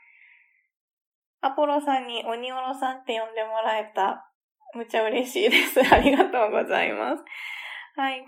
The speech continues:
八十三箱目、八十四箱目はですね、かなり関西弁丸出しトークでございましたが、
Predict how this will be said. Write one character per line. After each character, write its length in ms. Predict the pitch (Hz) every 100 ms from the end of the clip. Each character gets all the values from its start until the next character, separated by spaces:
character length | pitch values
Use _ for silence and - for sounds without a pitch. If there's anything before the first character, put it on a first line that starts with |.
| - -
八 300 | 247 240 240
十 160 | 240
三 240 | 240 233 233
箱 300 | 226 - 220
目、 100 | 220
八 340 | 226 226 226
十 200 | 214 202
四 240 | 202 214
箱 280 | 220 220 220
目 140 | 220 220
は 140 | 214
で 100 | 208
す 140 | -
ね、 240 | 214 208 - - - _
か 100 | 247
な 160 | 240 226
り 220 | 233 -
関 240 | 226 233
西 260 | 233 220 214
弁 220 | 208 208
丸 260 | 196 202 202
出 140 | 208
し 300 | - 196 -
ト 140 | 240 247
ー 40 |
ク 120 | 240
で 140 | 220 214
ご 140 | 214
ざ 200 | 214 240
い 40 | 254
ま 160 | 294
し 120 | 294
た 100 | 277
が、 260 | 254 226